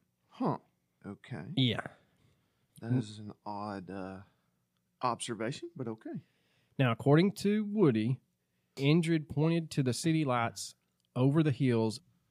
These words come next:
Speaker 2: towards Parkersburg and asked him,
Speaker 1: I love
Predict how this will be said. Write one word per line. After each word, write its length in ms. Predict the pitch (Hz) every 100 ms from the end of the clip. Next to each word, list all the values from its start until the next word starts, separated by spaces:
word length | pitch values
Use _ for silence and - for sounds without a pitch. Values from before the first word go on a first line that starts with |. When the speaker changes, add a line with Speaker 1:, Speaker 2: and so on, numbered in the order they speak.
| _
Speaker 2:
towards 480 | - - 127 123 113 104 _
Parkersburg 1080 | - 208 - - 110 104 98 95 95 98 104 _ _
and 180 | 110 104 -
asked 460 | 117 151 160 - -
him, 520 | 120 95 90 95 107 _ _ _ _ _ _
Speaker 1:
I 20 | 175
love 240 | 131 117